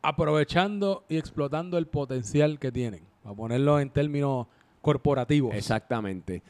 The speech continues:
Speaker 2: Pero también del, del otro lado tenemos que darle crédito al L A Galaxy también. Este, tengo que decir que el L A Galaxy, y lo, y tú lo dijiste en la te-, el, el, el episodio pasado, que ellos venían de menos a más.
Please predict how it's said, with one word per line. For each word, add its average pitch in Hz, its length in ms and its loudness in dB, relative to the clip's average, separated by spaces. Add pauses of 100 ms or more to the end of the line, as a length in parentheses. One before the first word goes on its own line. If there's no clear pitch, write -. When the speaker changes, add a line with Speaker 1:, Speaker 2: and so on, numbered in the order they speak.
(200)
Speaker 2:
Pero 190 240 4
también 160 380 2
del, 139 220 0
del 120 180 0
otro 165 200 2
lado 170 280 6
tenemos 120 300 -4
que 143 100 -4
darle 151 220 2
crédito 131 280 -2
al 147 100 2
L 120 180 0
A - 40 -2
Galaxy 113 460 -4
también. 95 520 -4
Este, 95 320 -4
tengo 98 240 -8
que 135 80 -6
decir 135 240 -2
que 151 80 -2
el 139 80 0
L 113 180 -4
A 104 40 -4
Galaxy, 131 500 -4
y 135 120 -4
lo, 113 200 0
y 113 280 -6
tú 131 100 -4
lo 135 100 0
dijiste 165 320 4
en 160 80 2
la 156 120 4
te-, 131 340 -2
el, 117 220 -4
el, 110 260 -2
el 110 100 -2
episodio 120 380 2
pasado, 151 360 4
que 123 80 -2
ellos 117 140 2
venían 139 360 -2
de 127 120 -2
menos 143 320 0
a 135 80 2
más. 151 200 -2